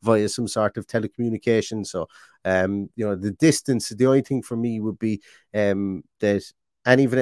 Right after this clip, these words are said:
and, and even not being at the sessions, I would imagine that se-, a lot of the sessions were probably recorded, so they could look back at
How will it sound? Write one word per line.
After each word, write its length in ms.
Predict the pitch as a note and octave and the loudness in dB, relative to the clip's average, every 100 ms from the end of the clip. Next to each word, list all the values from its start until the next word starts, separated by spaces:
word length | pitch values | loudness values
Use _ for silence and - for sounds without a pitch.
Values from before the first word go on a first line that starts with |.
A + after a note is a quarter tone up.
| - | 2
and, 140 | C#3 | 2
and 180 | - C#3+ | 2 2
even 220 | C3+ C#3 | 4 6
not 160 | C#3 - | 4 4
being 160 | C#3 | 2
at 160 | B2 - | 2 0
the 80 | A#2 | 0
sessions, 440 | A#2+ A#2+ A2+ G2+ | 2 0 -2 -4
I 60 | G2+ | -2
would 100 | G2 | 0
imagine 360 | G#2 G2 A2 | 0 -2 -2
that 120 | G2+ | -6
se-, 200 | F2+ G2+ | -6 -6
a 100 | F#2 | -2
lot 140 | A2 A2 | -2 -2
of 80 | G#2 | -4
the 60 | |
sessions 360 | F#2+ G2 - G2+ | -4 -6 -8 -10
were 120 | G2+ | -8
probably 260 | G2+ F#2+ G2 | -6 -6 -6
recorded, 580 | E2 - B2+ B2 B2 A2 | -6 -4 -2 -2 -4 -6
so 140 | G#2 | -8
they 100 | F#2 | -8
could 200 | - F#2 | -8 -10
look 120 | G2 - | -8 -4
back 160 | A2 | -4
at 100 | - | -4